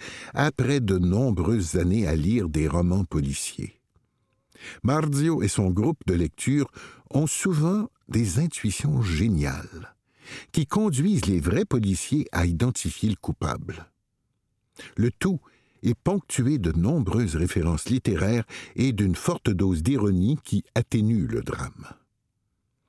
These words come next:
J'ai décidé d'écrire ce livre, car je pense qu'un auteur doit,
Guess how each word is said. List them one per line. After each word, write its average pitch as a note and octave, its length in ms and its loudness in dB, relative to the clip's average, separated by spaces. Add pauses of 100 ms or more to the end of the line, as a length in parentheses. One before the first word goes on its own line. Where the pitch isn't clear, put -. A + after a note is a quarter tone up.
(360)
J'ai B2+ 200 2
décidé E3+ 540 0
d'écrire G2+ 460 0
ce - 160 -2
livre, C#2+ 440 -2 (140)
car D3 460 -2 (540)
je F2+ 160 0
pense A3 360 0
qu'un G2+ 240 2
auteur A2 480 0
doit, D#2 520 0